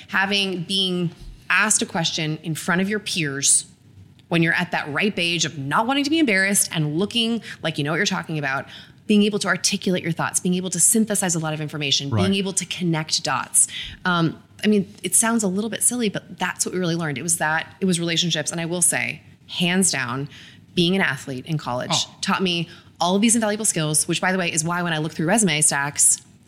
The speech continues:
Speaker 1: I look for the kid who was
Speaker 2: Yes.
Speaker 1: flipping burgers and who played sports.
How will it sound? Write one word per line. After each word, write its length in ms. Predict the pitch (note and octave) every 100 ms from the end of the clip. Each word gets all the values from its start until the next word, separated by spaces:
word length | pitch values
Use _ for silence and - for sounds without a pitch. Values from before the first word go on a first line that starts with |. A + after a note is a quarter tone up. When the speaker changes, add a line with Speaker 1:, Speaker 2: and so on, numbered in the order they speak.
| - - - - - -
Speaker 1:
I 120 | F#3+
look 180 | A3+ A3
for 120 | G#3+
the 100 | F#3
kid 240 | E3+ F3+ E3+
who 120 | G#2+
was 100 | A2+
Speaker 2:
Yes. 120 | A#2+ F#2+
Speaker 1:
flipping 440 | - A3 A#3 A#3 -
burgers 580 | F#3 E3+ F3 F3 E3+ -
and 240 | E3+ D#3+
who 300 | D#3 E3+ D#3+ D#3+
played 240 | - D#3+
sports. 440 | - - C3+ -